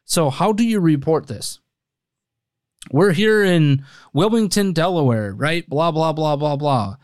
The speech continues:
Hunter Biden's expected sweetheart deal fell apart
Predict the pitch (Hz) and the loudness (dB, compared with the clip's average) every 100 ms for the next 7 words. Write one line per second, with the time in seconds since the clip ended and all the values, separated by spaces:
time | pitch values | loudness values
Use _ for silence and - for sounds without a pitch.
0 | _ - 196 220 196 180 190 180 170 139 | _ -6 -2 0 0 0 -2 -2 -2 -4
1 | 135 - 185 185 175 160 139 135 _ - | -6 -4 -4 -4 -4 -2 -2 -6 _ -10
2 | - - 202 180 196 151 156 208 117 123 | -8 -2 -2 0 -4 -2 -2 0 0 -4
3 | _ _ _ - 185 240 208 247 240 147 | _ _ _ -4 0 0 0 0 0 -2
4 | - | -6